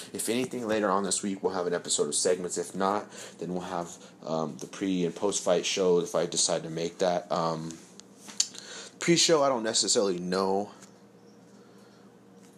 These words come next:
but the post-show for sure, I know. I mean, Bare Knuckle F C doing big things. They just signed, uh, Hector Lombard. Um,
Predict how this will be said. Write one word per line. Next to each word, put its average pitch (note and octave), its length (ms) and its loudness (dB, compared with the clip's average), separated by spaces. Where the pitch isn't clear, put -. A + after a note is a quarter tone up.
but D#2 340 2
the F#2+ 80 -4
post-show G#2 480 2
for F2 160 -2
sure, D#2+ 560 -2
I D2 120 -8
know. - 300 -14
I - 20 -10
mean, D#2+ 180 -8
Bare G#2 200 4
Knuckle G#2 400 0
F F#2 120 2
C G#2+ 280 0
doing E2 340 -2
big F2 240 0
things. E2 460 -2
They F2 60 0
just F2+ 220 4
signed, E2+ 340 -2
uh, C#2+ 180 -6
Hector E2 440 -4
Lombard. D#2+ 680 0
Um, C#3+ 500 -6